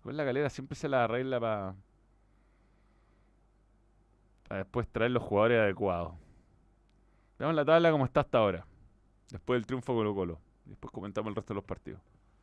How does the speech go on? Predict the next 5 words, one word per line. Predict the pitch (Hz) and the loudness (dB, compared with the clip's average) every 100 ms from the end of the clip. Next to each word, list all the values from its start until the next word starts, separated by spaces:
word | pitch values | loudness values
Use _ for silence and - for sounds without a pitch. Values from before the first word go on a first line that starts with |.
| _ _ _ _ _ _ _ _ _ _ _ _ - - - _ - - | _ _ _ _ _ _ _ _ _ _ _ _ -20 -20 -20 _ -8 -6
O'Higgins, | - 123 - 214 180 131 113 - - - - - - - - | -2 2 6 8 8 4 0 -4 -8 -8 -10 -10 -12 -14 -8
lo | 110 120 117 117 113 | 2 6 6 6 6
comenté | 117 120 113 175 | 4 0 2 2
este | - | 2
partido. | 120 107 - - - | -2 -4 -6 -12 -14